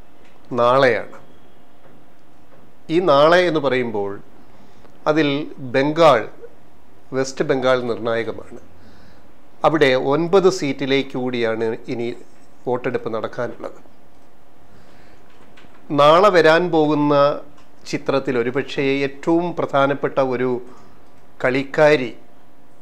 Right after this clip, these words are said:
മമതാ ബാനർജി ആയിരിക്കും. കാരണം ഈ തിരഞ്ഞെടുപ്പിൽ നരേന്ദ്രമോദിയെ ഇത്രയധികം ശക്തമായിട്ട് എതിർത്ത വാക്കുകളിലൂടെ, വളരെ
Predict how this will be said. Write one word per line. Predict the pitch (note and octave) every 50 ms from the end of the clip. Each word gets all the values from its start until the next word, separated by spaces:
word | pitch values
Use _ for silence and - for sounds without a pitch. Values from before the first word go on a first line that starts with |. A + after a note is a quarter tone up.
| - - -
മമതാ | D3+ C3 A#2+ A#2+ B2+ B2+ C3 C#3 C#3
ബാനർജി | C3 A#2+ A#2+ A#2+ A#2+ A2+ - B2 A#2
ആയിരിക്കും. | G#2 F#2+ G2+ G2+ G2 G2+ - - - - - - - - - - - - - - - - - - - - - - - - - - - - -
കാരണം | C3 B2+ C3+ E3 F3+ D#3 B2 G#2 G#2 - - - - - - - - - - - - - -
ഈ | D3+ F3
തിരഞ്ഞെടുപ്പിൽ | - - A3+ F#3+ F#3+ F3+ E3 D#3 D#3 D#3 D3 B2 G#2+ G2+ G2+ - - - - - - - - - - - - - - - - - - - - - - - - - -
നരേന്ദ്രമോദിയെ | C#3 C#3+ D3+ E3 F3+ F#3+ G3+ F#3+ F#3+ G3 F#3+ F#3+ F3+ E3+ E3 E3+ E3 D#3+ D#3 D#3+ D#3+ D#3+ D#3 C#3
ഇത്രയധികം | - - - F3 E3 D#3+ D#3 D3 C3 B2 C#3 B2 C3 C3+ C3 C3 C3 B2+ C3 B2 C3 - - - - -
ശക്തമായിട്ട് | - C3 - - - D3+ C#3+ C#3+ C3+ C3+ C3+ C3+ C#3 C3+ C3+ C#3 C3+
എതിർത്ത | A#2+ A#2 A2 G#2+ C3 B2+ B2+ A#2+ - - B2+
വാക്കുകളിലൂടെ, | A2+ G#2+ G2+ G2+ A2 A2+ A#2 B2 D#3 - D3 C3+ C3 C3+ C3 C3+ C3 C3+ C3 B2+ B2 G2+ G2+ - - - - - - - - - - - - -
വളരെ | A#2+ B2 B2+ C3+ C#3